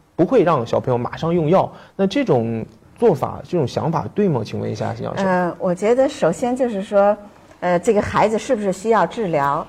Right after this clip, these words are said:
Speaker 1: 嗯。
Speaker 2: 一定是到医院，让医生去评价，
Speaker 1: 对。
Speaker 2: 对吧？因为现在的话，家长对心疼孩子这个咱们是能理解的，
Speaker 1: 是，是，是。
Speaker 2: 但是这个孩子是不是需要治疗了，我觉得真的是要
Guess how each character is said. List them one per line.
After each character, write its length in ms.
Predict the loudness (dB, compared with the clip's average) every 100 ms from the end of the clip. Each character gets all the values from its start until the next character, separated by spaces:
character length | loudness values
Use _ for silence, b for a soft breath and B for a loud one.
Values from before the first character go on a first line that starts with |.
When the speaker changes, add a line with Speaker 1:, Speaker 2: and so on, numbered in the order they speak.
| B B
Speaker 1:
嗯。 120 | 2
Speaker 2:
一 60 | 2
定 180 | 2 0
是 140 | -2
到 160 | -2 -2
医 200 | -2 0
院， 220 | 0 0 -10 -18
让 240 | -6 -4
医 160 | -2 -2
生 220 | 0 -2
去 140 | -2 -8
评 120 | 2
价， 80 | 4
Speaker 1:
对。 360 | 6 4 0 -6 -12 B -2
Speaker 2:
对 140 | 0
吧？ 260 | 0 -2 -4 B B
因 120 | 0
为 140 | 0
现 240 | 0 0 2
在 180 | 4 2
的 120 | 0
话， 180 | -2 0
家 220 | 0 0
长 260 | 0 -4 -4
对 240 | -4 -2 -4
心 220 | -2 -2
疼 180 | -2 -8
孩 240 | -6 -6
子 160 | -2 -2
这 160 | -2
个 100 | -2
咱 160 | -4 -4
们 80 | -6
是 100 | -4
能 220 | -4 -4
理 140 | -2 2
解 80 | 2
的， 40 |
Speaker 1:
是， 220 | 2 0
是， 80 | 0
是。 100 | -2 -6 B B
Speaker 2:
但 120 | 2
是 100 | 2
这 140 | 2 0
个 60 |
孩 240 | 0 0 0
子 80 |
是 220 | -2 -2 -6
不 80 |
是 140 | -2 -4
需 180 | -2 0
要 180 | 0
治 180 | 0 -4
疗 200 | -6 -4
了， 120 | -4
我 120 | -4 -4
觉 160 | -2
得 80 | -2
真 220 | -2 -4
的 100 | -4
是 160 | -4 -2
要 180 | -2